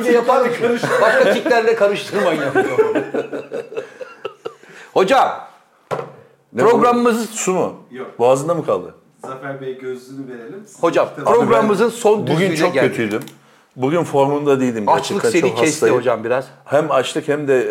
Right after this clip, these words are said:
Speaker 3: e, hastayım gerçekten.
Speaker 2: Hem de yeni çıkan eserin, e, getirmiş olduğu stres Can Hoca'yı biraz sarstı. Sevgili dostlar.
Speaker 3: Yakında tüm kitapçılarda.
Speaker 2: Evet. Alın çünkü bulunmuyor. <laughs> Sevgili dostlar, programımızın son düzlüğüne geldik. Biliyorsunuz bu hafta seçim var.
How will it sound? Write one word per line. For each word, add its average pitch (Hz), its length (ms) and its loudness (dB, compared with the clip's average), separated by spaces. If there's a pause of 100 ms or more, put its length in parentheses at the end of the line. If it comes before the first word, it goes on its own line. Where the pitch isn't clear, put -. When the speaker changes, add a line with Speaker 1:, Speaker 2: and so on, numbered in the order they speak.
(360)
Speaker 3:
e, 101 40 -2
hastayım 107 440 -4
gerçekten. 87 380 -6
Speaker 2:
Hem 139 80 -6
de 139 220 0 (140)
yeni 147 220 -8
çıkan 127 360 -6 (200)
eserin, 135 500 -6 (480)
e, 117 280 -2
getirmiş 135 440 -8
olduğu 120 220 -10
stres 127 400 -10
Can 120 140 -6
Hoca'yı 117 300 -6
biraz 117 200 0
sarstı. 131 480 -2 (460)
Sevgili 156 400 -4
dostlar. 131 200 2
Speaker 3:
Yakında 147 500 2 (220)
tüm 117 200 -4
kitapçılarda. 80 680 -12 (100)
Speaker 2:
Evet. 107 220 -2 (560)
Alın 214 340 2
çünkü 190 320 -6
bulunmuyor. 165 460 -2 (840)
<laughs> - 800 -14
Sevgili 151 360 -4
dostlar, 156 380 0
programımızın 151 560 -4
son 165 340 -8
düzlüğüne 131 420 -8
geldik. 131 420 -4
Biliyorsunuz 139 420 -10
bu 147 80 -2
hafta 151 440 -4
seçim 127 460 -14
var. 98 220 -10